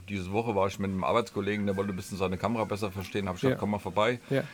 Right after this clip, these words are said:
Speaker 1: Ich erklär dir mal so iso, Blende, Belichtung, mal das Dreieck,
Speaker 2: Hast du einen
Speaker 1: manuelles
Speaker 2: kleinen
Speaker 1: Belichten.
Speaker 2: Workshop gemacht? <laughs>
Speaker 1: Und dann waren wir auch abends noch in Eschborn und haben ein paar Aufnahmen in der Nacht gemacht mit
Speaker 2: Ah,
Speaker 1: Stativ,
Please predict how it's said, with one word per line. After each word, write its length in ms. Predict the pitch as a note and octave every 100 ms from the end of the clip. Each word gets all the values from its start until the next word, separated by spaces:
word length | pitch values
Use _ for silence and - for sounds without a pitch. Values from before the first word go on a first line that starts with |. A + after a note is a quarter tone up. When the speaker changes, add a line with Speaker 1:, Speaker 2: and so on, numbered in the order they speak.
| -
Speaker 1:
Ich 100 | -
erklär 280 | E2 - F#2+
dir 100 | F#2+
mal 160 | F#2+ F#2
so 240 | F#2+ D#2+
iso, 380 | A#1 G#2 G2+ F#2+
Blende, 400 | F#2+ G2 G2 F#2+
Belichtung, 500 | F#2+ A2+ - A#2+ A2+
mal 120 | G#2
das 180 | F#2 -
Dreieck, 360 | F#2 G#2+ G2 G2
Speaker 2:
Hast 0 |
du 20 |
einen 80 | F#2+
Speaker 1:
manuelles 420 | F#2+ F#2+ F#2+ -
Speaker 2:
kleinen 200 | B2 A#2+
Speaker 1:
Belichten. 60 | C3
Speaker 2:
Workshop 240 | - B2+
gemacht? 340 | B2+ A#2 G#2+ - - C#3
<laughs> 240 | C3+ A#2+
Speaker 1:
Und 160 | - F#2+
dann 160 | F2 F#2
waren 140 | G#2
wir 80 | E2+
auch 160 | F2+
abends 240 | F2 G#2 G#2
noch 120 | F#2+
in 80 | F2+
Eschborn 540 | G#2 - A#2+ A#2+ A#2+
und 140 | G#2 G2+
haben 100 | G2+
ein 60 |
paar 400 | F#2+ F#2 F2 E2+
Aufnahmen 380 | A2 G#2+ G2 F#2+
in 40 |
der 80 | F2+
Nacht 220 | A2+ C#3
gemacht 320 | - G#2 G#2 G2
mit 100 | F3+
Speaker 2:
Ah, 40 |
Speaker 1:
Stativ, 200 | G2